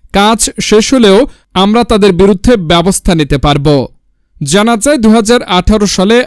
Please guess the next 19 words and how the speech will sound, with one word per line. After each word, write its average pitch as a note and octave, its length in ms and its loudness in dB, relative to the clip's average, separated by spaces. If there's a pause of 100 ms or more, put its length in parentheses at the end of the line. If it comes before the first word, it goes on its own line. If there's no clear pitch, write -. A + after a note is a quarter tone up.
আনোয়ারা G3 400 0
পার্কের E3+ 380 -2
সৈকতে F#3 680 0 (340)
নির্মাণাধীন G#3 800 0
পর্যটন F#3 580 0
কমপ্লেক্সের E3 580 -2
জন্য D#3 340 0
বরাদ্দ D#3+ 480 0
ছিল G3 380 2 (360)
একষট্টি G3 560 -2
কোটি D3 280 -2
টাকা। C#3+ 480 -2 (240)
দুই A3 240 2
দফা A#3+ 360 0
সময় A#3 440 0
ও F#3 180 2
ব্যয় F3+ 280 0
বেড়ে E3 300 0
দাঁড়ায় E3+ 440 0